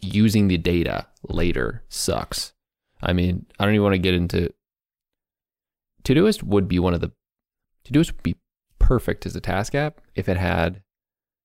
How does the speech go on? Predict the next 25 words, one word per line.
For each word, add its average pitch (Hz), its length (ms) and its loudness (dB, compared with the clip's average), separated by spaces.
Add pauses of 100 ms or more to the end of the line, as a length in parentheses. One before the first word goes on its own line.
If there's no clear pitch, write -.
(400)
two 113 140 0
things. - 380 -8 (1200)
Write 113 240 0
this 101 240 -2
down. - 240 -4
Hold 117 180 0
my 87 140 -2
beer. - 320 -6 (640)
Uh, 95 240 -2
if 95 160 -4
it 98 60 0
had 98 120 2
a 87 80 0
calendar 110 500 0
view, 143 340 0 (1900)
and 95 460 0 (120)
if 95 180 -4
it 92 100 0
had 87 440 -2
dashboards 87 720 -2
for 85 600 -4 (600)
goals 92 600 2
and 85 220 -4
prod, 85 500 0 (320)
um, 85 480 -4